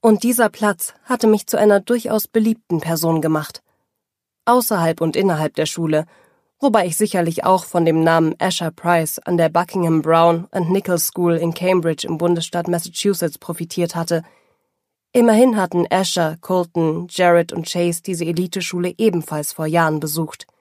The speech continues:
Ashers Ruf, genau wie der seiner Freunde, eilte ihm voraus.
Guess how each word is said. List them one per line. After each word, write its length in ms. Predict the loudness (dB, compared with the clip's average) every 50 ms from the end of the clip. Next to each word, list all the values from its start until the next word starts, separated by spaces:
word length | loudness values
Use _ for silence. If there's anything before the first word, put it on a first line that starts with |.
| _ _ _ _ _ _ _ _ _ _ _ _ _ _ _ _ 0
Ashers 440 | 0 0 2 0 -2 -2 -2 -2 0
Ruf, 400 | 2 2 0 -2 -8 -18 -20 _ _ -6
genau 320 | -2 0 2 4 4 2
wie 100 | 2 0
der 140 | 2 2 2
seiner 300 | 2 2 2 2 0 -2
Freunde, 580 | -4 -2 0 2 4 4 2 0 -2 -4 -6 _ -2
eilte 320 | -2 0 0 -2 -4 -4
ihm 120 | -4 -4
voraus. 540 | -4 -2 -4 -2 0 0 -2 -2 -2 -6 -10